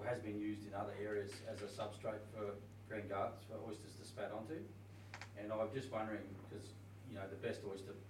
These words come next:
places are where the best razorfish beds are. And I just wonder whether in time we're gonna find, as razorfish are, are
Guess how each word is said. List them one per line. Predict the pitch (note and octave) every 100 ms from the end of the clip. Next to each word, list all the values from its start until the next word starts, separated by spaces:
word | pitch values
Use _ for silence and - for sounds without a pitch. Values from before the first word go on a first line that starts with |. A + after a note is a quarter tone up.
| -
places | G#2+ G#2+ G#2 G2
are | G2
where | F#2+ F#2+
the | G2
best | G2+ G2 G#2+
razorfish | G#2+ G2+ G2+ G#2 - - - - -
beds | - G2 F#2+
are. | G2 G#2 - - - - - -
And | G#2
I | G#2
just | G2+ -
wonder | G#2 G2
whether | F#2 G2 G2
in | F#2 F#2
time | G2 G2 G2
we're | F#2
gonna | G2 F#2+
find, | G#2 F#2+ F#2+ F#2 - - - - -
as | G2+ G2
razorfish | G2+ G#2 G#2 G2+
are, | - - -
are | -